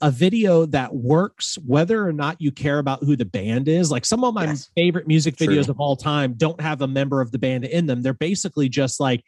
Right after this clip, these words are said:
Speaker 1: a director who had a vision for a short film, and then they happen to work with a band to bring that about, you know?
Speaker 2: Yeah.
Speaker 1: Um,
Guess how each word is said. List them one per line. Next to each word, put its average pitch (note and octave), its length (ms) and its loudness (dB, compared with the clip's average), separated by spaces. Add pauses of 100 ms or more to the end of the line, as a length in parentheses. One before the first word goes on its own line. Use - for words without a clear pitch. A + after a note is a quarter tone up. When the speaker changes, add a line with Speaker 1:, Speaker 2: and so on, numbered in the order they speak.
(420)
Speaker 1:
a D3+ 140 4
director D3+ 460 2
who F3+ 160 4
had D3+ 120 0
a C3 40 0
vision D3 360 0
for C#3+ 200 -4
a B2 40 -2
short D3 380 -2
film, A2+ 440 -2 (440)
and D3 160 0
then D3 100 2
they C#3+ 160 0
happen D3 420 -4
to C3 480 4 (280)
work C3+ 280 -2
with C3+ 140 -2
a A#2+ 220 -2 (240)
band A#2+ 400 -4
to A2+ 80 -8
bring A#2 240 -2
that G2+ 160 0
about, F2 360 -8
you G#2+ 140 2
know? G2 220 0 (120)
Speaker 2:
Yeah. G#2 300 -2 (100)
Speaker 1:
Um, A2+ 500 0